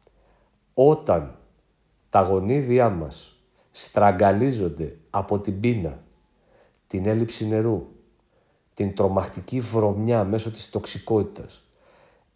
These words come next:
την έντονη και χρόνια φλεγμονή, οξύδωση, οξέωση, δηλαδή αλλαγή στο π χ, που καθιστά τη ζωή τους απίστευτα δύσκολη και προβληματική, μπορεί να μεταλλαχτούν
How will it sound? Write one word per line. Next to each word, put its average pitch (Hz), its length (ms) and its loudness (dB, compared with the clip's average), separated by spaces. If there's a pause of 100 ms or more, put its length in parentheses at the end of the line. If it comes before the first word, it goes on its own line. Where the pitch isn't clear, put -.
(260)
την 101 320 0 (380)
έντονη 123 520 0
και 117 140 -4
χρόνια 117 460 0
φλεγμονή, 113 760 -2
οξύδωση, 95 800 -4 (440)
οξέωση, 98 720 0
δηλαδή 90 320 0
αλλαγή 101 240 0
στο 113 160 -6
π 101 120 -4
χ, 101 100 -10 (1300)
που 110 180 -2
καθιστά 107 540 0
τη 127 120 -4
ζωή 107 320 0
τους - 380 -12
απίστευτα - 920 -4
δύσκολη 95 480 -4
και 92 120 -8
προβληματική, 85 1000 -8 (720)
μπορεί 95 580 0
να 151 140 -2
μεταλλαχτούν 98 1120 -4